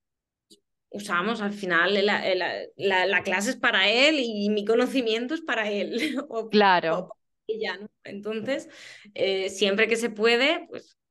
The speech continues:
Speaker 1: lo hacemos juntos.
Speaker 2: Qué
Speaker 1: O
Speaker 2: guay,
Speaker 1: si hay
Speaker 2: me
Speaker 1: algo
Speaker 2: gusta.
Speaker 1: de la corrección, ¿cómo lo podemos hacer? O
Speaker 2: Ujú.
Speaker 1: cuando, mm, o cuando las actividades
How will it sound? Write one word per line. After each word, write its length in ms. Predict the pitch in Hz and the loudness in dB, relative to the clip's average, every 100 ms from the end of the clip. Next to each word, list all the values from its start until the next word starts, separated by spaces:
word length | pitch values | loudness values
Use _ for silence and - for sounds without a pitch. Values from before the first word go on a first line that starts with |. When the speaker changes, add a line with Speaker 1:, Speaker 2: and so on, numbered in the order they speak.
| _ - | _ -6
Speaker 1:
lo 140 | 208 | -4
hacemos 340 | 202 202 196 196 | -2 -2 -4 -6
juntos. 600 | - 220 220 165 160 _ _ _ _ _ _ _ _ _ - | -2 -2 -2 -6 -8 _ _ _ _ _ _ _ _ _ -2
Speaker 2:
Qué 120 | 220 | 0
Speaker 1:
O 100 | 196 | 6
Speaker 2:
guay, 180 | 180 180 | 6 6
Speaker 1:
si 60 | |
hay 100 | 196 | 4
Speaker 2:
me 80 | 202 | 4
Speaker 1:
algo 80 | 196 | 2
Speaker 2:
gusta. 340 | 190 - 185 185 _ | -2 -12 -14 -14 _
Speaker 1:
de 140 | 220 208 | 2 4
la 120 | 208 | 4
corrección, 920 | 208 208 208 240 233 233 208 - - _ | 2 -2 -2 2 2 2 -2 -6 -18 _
¿cómo 220 | - 214 226 | -10 -4 0
lo 120 | 226 | 0
podemos 440 | 220 220 220 208 | 0 -2 -2 -6
hacer? 480 | 208 208 190 160 - _ _ _ _ _ _ _ - | -8 -2 -2 -2 -6 _ _ _ _ _ _ _ -2
O 400 | 202 208 208 208 | 4 6 6 4
Speaker 2:
Ujú. 60 | 208 | 4
Speaker 1:
cuando, 1120 | 202 202 202 202 202 196 196 196 196 196 190 | 2 2 0 0 0 0 0 0 0 0 -2
mm, 340 | 190 190 175 123 - _ _ _ _ _ _ _ _ _ | -6 -8 -10 -14 -18 _ _ _ _ _ _ _ _ _
o 100 | 208 | -2
cuando 520 | 208 208 208 208 208 208 | 2 4 6 6 6 4
las 200 | 220 208 | 0 0
actividades 800 | 214 - 208 202 226 254 254 - | -4 -2 0 2 0 -2 -4 -14